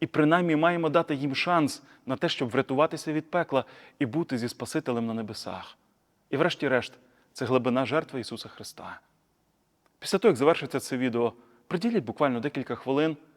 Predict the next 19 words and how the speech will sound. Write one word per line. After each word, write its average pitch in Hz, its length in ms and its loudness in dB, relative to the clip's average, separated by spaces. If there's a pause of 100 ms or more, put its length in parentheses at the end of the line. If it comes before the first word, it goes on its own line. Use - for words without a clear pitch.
(120)
щоб - 180 -14
сказати 139 320 -6
Господу 107 380 -6
«дякую». 98 420 -10 (520)
Сказати 175 380 0
«дякую» 165 360 2
за 135 140 2
зміни 156 300 0
у 131 80 0
вашому 135 540 0
житті, 120 240 -6
у 135 80 2
вашій 131 280 0
долі, 160 340 0 (420)
і - 60 -2
разом 139 260 2
із 147 80 -6
тим 170 160 -6
подумати, 147 540 -2